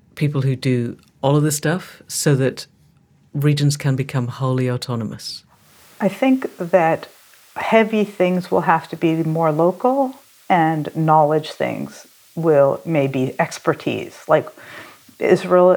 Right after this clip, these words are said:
Speaker 2: Israelis know how to do, uh, farming in the desert. You know, they are, they're water experts.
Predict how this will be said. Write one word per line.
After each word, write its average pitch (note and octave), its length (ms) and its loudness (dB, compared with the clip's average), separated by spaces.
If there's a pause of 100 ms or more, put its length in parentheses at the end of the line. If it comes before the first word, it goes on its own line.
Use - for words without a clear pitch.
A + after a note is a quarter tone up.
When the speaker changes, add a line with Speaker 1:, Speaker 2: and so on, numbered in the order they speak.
Speaker 2:
Israelis F3+ 600 4
know E3 240 4
how E3 220 2
to F3+ 100 2
do, E3 580 -2
uh, E3+ 540 2 (120)
farming G#3 420 2
in A3+ 80 2
the A3+ 80 6
desert. D4 380 6
You F3 100 -2
know, C#3+ 120 2
they D#3 160 4
are, E3 80 4
they're F3 140 4
water G#3 340 6
experts. - 600 -4